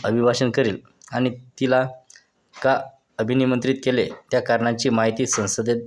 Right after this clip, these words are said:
देईल. दोन, अशा ब-, अभिभाषणात निर्देशिलेल्या बाबींच्या चर्चेकरिता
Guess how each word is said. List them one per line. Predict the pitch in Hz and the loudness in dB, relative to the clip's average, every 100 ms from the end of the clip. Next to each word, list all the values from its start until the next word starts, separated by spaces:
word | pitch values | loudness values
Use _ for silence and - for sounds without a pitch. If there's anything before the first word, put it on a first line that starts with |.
| - | -12
देईल. | 113 113 104 - _ _ _ _ _ _ _ _ _ _ _ _ _ 123 | -4 -2 -2 -6 _ _ _ _ _ _ _ _ _ _ _ _ _ -2
दोन, | 123 107 - - _ _ - - - - _ _ - | 2 0 -2 -18 _ _ -20 -20 -20 -20 _ _ -4
अशा | - 139 | 0 2
ब-, | 120 - | 2 0
अभिभाषणात | 117 131 123 117 131 107 - - | 0 2 2 2 0 -2 -8 -8
निर्देशिलेल्या | 117 117 117 123 127 135 117 | -4 -2 -2 0 2 4 2
बाबींच्या | 95 104 110 123 131 110 - _ _ _ _ _ _ _ _ - - - - - - | 2 0 0 0 0 -2 -6 _ _ _ _ _ _ _ _ -10 -6 -6 -8 -8 -2
चर्चेकरिता | 120 117 135 123 127 120 101 | 0 2 0 0 2 2 0